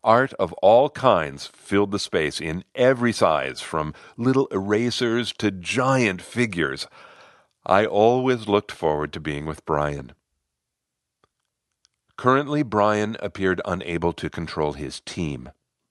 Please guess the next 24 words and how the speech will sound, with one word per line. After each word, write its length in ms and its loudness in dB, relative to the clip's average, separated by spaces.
Their 160 2
deadlines 1040 0
were 260 -2
often 300 -2
dramatic 720 -4
affairs, 580 -10
and 420 -6
bad 300 4
behavior 480 -2
seemed 480 -8
rampant, 540 -2
all 320 4
of 100 -6
which 260 0
reflected 680 -4
badly 400 -2
on 140 -2
Brian. 640 0
His 220 0
boss, 580 2
a 80 -2
no-drama 760 0
leader 380 -2
named 300 -4